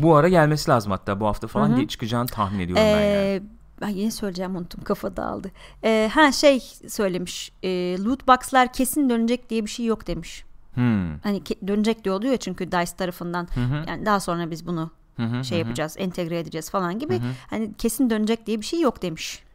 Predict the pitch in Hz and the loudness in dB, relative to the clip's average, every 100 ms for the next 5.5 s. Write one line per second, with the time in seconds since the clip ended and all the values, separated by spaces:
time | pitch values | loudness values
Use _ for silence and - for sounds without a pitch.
0 | - - 196 185 - 170 - 170 - - | -18 -8 -4 -4 -4 -8 -8 -12 -8 -2
1 | 113 110 113 131 127 143 - 151 156 156 | 0 0 -2 -2 -2 -2 0 4 6 6
2 | 156 131 139 127 139 131 90 120 120 120 | 4 4 2 2 2 2 0 2 2 0
3 | 139 127 151 - 180 135 143 175 151 151 | -2 -2 -4 -4 -6 -4 -4 -4 -2 -2
4 | 151 151 175 165 - 190 185 175 180 165 | -2 -2 -4 -6 -8 -6 -6 -4 -4 -2
5 | 175 185 185 185 | 0 2 2 2